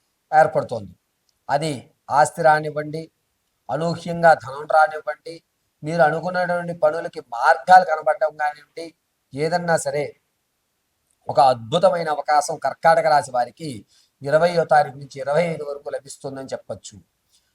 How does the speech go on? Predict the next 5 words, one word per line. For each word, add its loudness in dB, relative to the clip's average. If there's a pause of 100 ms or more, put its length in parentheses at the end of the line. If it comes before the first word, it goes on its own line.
(120)
ఆరోగ్యపరంగా 8
మాత్రం -2 (480)
కొంచెం -6
జాగ్రత్తగా 4
ఉండాలి. 2